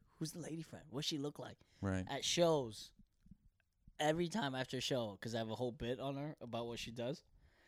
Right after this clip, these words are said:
Speaker 1: and they'll go, "Is she, is she here? Is your lady friend here?" And it's always other chicks.
Speaker 2: Really?
Speaker 1: Yeah, 'cause they wanna know. They wanna know what she looks like. They wanna know 'cause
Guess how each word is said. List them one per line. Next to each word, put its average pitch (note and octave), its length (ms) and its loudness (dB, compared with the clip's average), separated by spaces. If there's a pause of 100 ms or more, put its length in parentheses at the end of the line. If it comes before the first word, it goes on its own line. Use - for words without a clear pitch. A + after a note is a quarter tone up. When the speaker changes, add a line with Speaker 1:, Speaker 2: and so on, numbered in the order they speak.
(360)
Speaker 1:
and A2+ 420 0 (800)
they'll C3+ 120 2
go, A2 220 0
"Is A#2 80 -6
she, B2 260 -2
is A#2+ 80 -4
she B2 140 2
here? A#2 200 -2 (220)
Is A#2+ 140 -2
your A2+ 80 -2
lady A2 200 -4
friend C3 200 -2
here?" C#3+ 200 0
And A#2 120 -4
it's - 180 -8 (100)
always A#2+ 680 0
other G#2+ 240 -2
chicks. - 540 -10 (800)
Speaker 2:
Really? C#3 360 8 (100)
Speaker 1:
Yeah, A#2 180 4
'cause C3+ 180 4
they C#3+ 100 6
wanna C#3+ 240 6
know. E3 220 2 (120)
They A#2+ 120 2
wanna C#3+ 200 4
know D3 120 4
what D3+ 80 -2
she C#3+ 120 -2
looks C#3 200 -4
like. F#2+ 160 -10 (280)
They G2+ 60 -10
wanna B2 160 -2
know B2+ 400 -4 (800)
'cause C#3 240 0